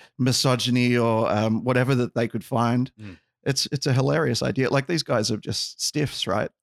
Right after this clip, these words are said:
Speaker 1: They're
Speaker 2: Ah, well
Speaker 1: forced to listen to hip hop music. They probably, they probably were tortured by it.
Speaker 2: Uh, I wouldn't even say that. I mean, looking at some of the journalists there, uh, there was a, I think Melissa Hoare was one of them, and she, she was younger than I was.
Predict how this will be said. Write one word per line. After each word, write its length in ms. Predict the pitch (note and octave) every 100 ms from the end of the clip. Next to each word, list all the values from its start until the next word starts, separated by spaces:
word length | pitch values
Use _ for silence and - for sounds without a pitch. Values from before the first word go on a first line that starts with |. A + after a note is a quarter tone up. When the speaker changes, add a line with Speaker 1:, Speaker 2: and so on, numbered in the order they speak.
| G#2+
Speaker 1:
They're 160 | C3
Speaker 2:
Ah, 180 | D2+ D#2+ -
well 240 | E3 E3
Speaker 1:
forced 240 | D3+ D3 -
to 80 |
listen 300 | C3+ B2+ -
to 60 | A2+
hip 180 | B2 C3+
hop 180 | C#3+ -
music. 280 | B2+ B2
They 100 | A#2+
probably, 360 | B2+ D#3+ B2 A#2
they 140 | - C3+
probably 360 | F#3 C#3+ A#2+
were 140 | C3 B2+
tortured 500 | - C3 D#3 - -
by 120 | F2+
it. 160 | - - _ _ _ _
Speaker 2:
Uh, 260 | F3+ G3 G3
I 100 | A#3+
wouldn't 200 | C#4 C#4
even 180 | B3 A3+
say 180 | A3+
that. 120 | A#3 C4
I 40 |
mean, 260 | F#3+ F#3 D3+
looking 300 | F#3+ G#3+ A#3+
at 100 | F3+
some 200 | E3+ D#3+
of 80 | C#3
the 60 |
journalists 500 | B2 A#2+ C3+ D3+ A2+
there, 380 | - A#2 A2+ A2 -
uh, 120 | F#2 A2
there 100 | A2
was 140 | G2+
a, 180 | G#2+ G2+
I 60 | G#2+
think 220 | A2+ F#2
Melissa 360 | A2 B2+ -
Hoare 220 | G2 A2+ A#2
was 140 | G#2
one 100 | G#2+
of 140 | G#2
them, 180 | F#2+ G2
and 140 | F#2+ F#2
she, 480 | - G#2+ G#2+ G2+ - _ _ _ -
she 160 | -
was 140 | G#3+ F#3
younger 180 | F#3
than 100 | D#3+
I 120 | C#3 G#3+
was. 440 | - - - -